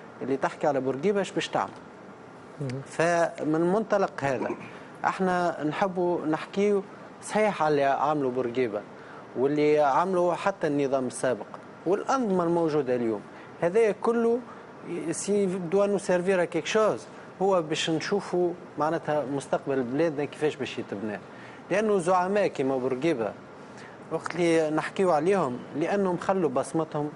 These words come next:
Speaker 1: مش كان في تونس، في العالم، وهذا مش احنا نقولوه،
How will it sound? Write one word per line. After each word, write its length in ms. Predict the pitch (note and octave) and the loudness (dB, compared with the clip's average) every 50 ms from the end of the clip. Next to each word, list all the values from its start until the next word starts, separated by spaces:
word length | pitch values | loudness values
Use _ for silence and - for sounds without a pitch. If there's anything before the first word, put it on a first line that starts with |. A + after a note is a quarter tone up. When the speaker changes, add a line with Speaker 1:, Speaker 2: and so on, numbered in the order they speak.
| - - - - - - - | -10 -16 -16 -18 -16 -8 -4
Speaker 1:
مش 180 | E3+ F#3+ F#3+ - | -2 -2 -2 -2
كان 140 | - E3+ D3+ | -2 -2 -2
في 140 | - - C#3 | -2 -4 -4
تونس، 420 | - - B2 G#2+ G2+ - - - - - - | -4 -2 -4 -4 -4 -8 -12 -16 -18 -18 -14
في 100 | - - | -6 0
العالم، 380 | C3 C3+ C3+ C3+ C3 A2+ G2+ - - - - - - - - - - - - - - | 2 4 4 4 2 2 -2 -6 -10 -14 -18 -18 -18 -18 -18 -18 -18 -18 -18 -10 -4
وهذا 320 | - B2+ E3 F3 E3 F3 F3 | 0 0 2 2 2 2 2
مش 240 | F3+ F#3 F#3 - - | 0 0 -2 0 0
احنا 300 | F#3+ F3+ - - C3 B2+ | -2 -2 -2 -4 -4 -4
نقولوه، 500 | B2+ - - D3 C#3+ D#3+ F3+ G3 F#3 | -4 -2 0 0 2 4 4 2 2